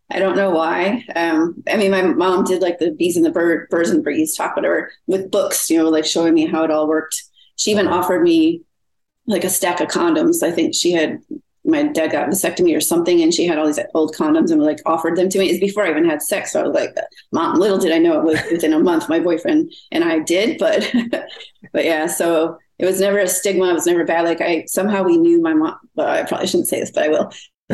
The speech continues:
Speaker 1: Um, they may have gone to an adult movies. Like, we may have known about that. Like, somehow we knew that where the theater was and that they would sometimes go.
Speaker 2: Uh-huh.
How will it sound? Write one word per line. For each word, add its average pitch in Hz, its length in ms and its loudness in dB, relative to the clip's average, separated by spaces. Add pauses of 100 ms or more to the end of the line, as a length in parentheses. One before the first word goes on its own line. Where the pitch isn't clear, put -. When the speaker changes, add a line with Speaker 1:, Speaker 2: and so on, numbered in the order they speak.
Speaker 1:
Um, 143 340 -2
they 180 120 2
may 175 160 4
have 190 160 0
gone 180 200 2
to 180 140 0
an 160 80 2
adult 165 340 0
movies. 180 460 2
Like, 170 160 0
we 175 100 2
may 170 140 4
have 165 140 0
known 170 200 4
about 170 260 0
that. 165 200 -2
Like, 160 160 -4
somehow 165 320 0
we 165 100 2
knew 165 120 4
that - 160 -2
where 170 140 0
the 165 100 -4
theater 175 360 0
was 175 240 0
and 151 80 2
that 156 120 -2
they 156 100 0
would 156 140 0 (300)
sometimes 156 360 0
go. 170 420 -2 (320)
Speaker 2:
Uh-huh. 104 380 -4